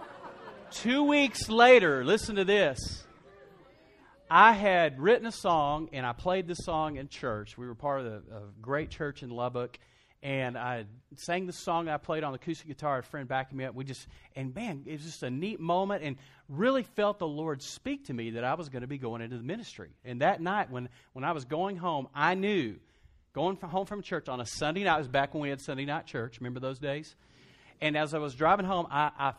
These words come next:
really felt God speak to my heart that I was gonna be in the ministry and that I would be either a youth pastor, or, well, we didn't call it then, youth director back then, or, or I'd be a, a minister. And so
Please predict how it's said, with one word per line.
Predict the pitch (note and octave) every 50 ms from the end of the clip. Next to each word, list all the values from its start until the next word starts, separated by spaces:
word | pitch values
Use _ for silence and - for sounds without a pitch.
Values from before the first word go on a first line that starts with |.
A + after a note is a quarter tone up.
| - D#3+
really | B2+ C3+ D#3+ F3 F#3 G3+
felt | F#3 - - F3+ E3 C3+
God | D3+ D3 C#3+ C3+ C3
speak | - - - - F3 F3+ F3
to | - F3
my | C#3+ C3
heart | D#3 G#3+ G#3+ C3+
that | C3 A#2+
I | A#2+
was | B2 C3
gonna | C3+ B2 A#2+
be | A#2+ C3 B2+ C3+
in | C#3+
the | D3
ministry | E3+ A#3+ D4 B3+ - - - A2+ A#2 G#2+
and | A#2 A#2
that | B2 C3 G#2+ B2
I | B2
would | B2+ C3+ B2
be | B2+ C3+ B2+ A#2+ - - - - - _ -
either | C3 C3 B2 A#2
a | G#2+
youth | G#2 A2+ D3 E3 D#3+
pastor, | - E3+ E3 D#3+ D#3+ D#3 D3+ - - E3 C#3+ G#2
or, | G#2
well, | G#2+ G#2+ G#2+ G#2+ G#2+
we | A#2+
didn't | A#2+ A#2+ A2+ -
call | B2+ A#2 A2
it | G2+
then, | A2+ A2 A2 A2 G2+
youth | A2+ C3+ C#3 C#3 -
director | A#2+ A2+ A#2 B2 B2 B2 C#3+ C3+
back | C3 B2+ A#2+ B2 -
then, | C#3 C3 C3+ B2+ A#2
or, | G#2+ G#2 A2+ A#2+
or |
I'd | A2+ B2+ C3+ D3 C#3+ B2+
be | C3 C3 B2+
a, | A2+ A2+ - - _ _ _
a | - A#2+ A#2
minister. | A2+ A#2+ D#3+ A3+ B3+ E3 - - - A#2+ A2+
And | A2+ G#2+
so | - - G#3 F3+ E3 D3